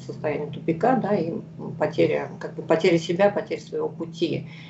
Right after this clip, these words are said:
и, м, какое-то ощущение пустоты в жизни, которое возникает. А, также приходят люди, которые потеряли своих близких,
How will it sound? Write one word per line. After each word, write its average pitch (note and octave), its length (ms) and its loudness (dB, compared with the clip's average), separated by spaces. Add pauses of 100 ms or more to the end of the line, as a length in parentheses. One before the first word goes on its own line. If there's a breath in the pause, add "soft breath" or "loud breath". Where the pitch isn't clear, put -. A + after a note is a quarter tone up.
(220 loud breath)
и, D#3+ 200 0
м, D3 440 -2
какое-то D#3+ 340 2
ощущение D#3+ 360 2
пустоты D#3+ 540 2
в - 60 -4
жизни, C3 340 -6
которое C3+ 380 -10
возникает. B2+ 600 -10 (600 loud breath)
А, D3 360 -6 (320)
также G#3 260 6
приходят G3 460 -2
люди, F#3 440 0
которые E3+ 360 0
потеряли E3 420 0
своих D#3+ 320 0
близких, - 600 0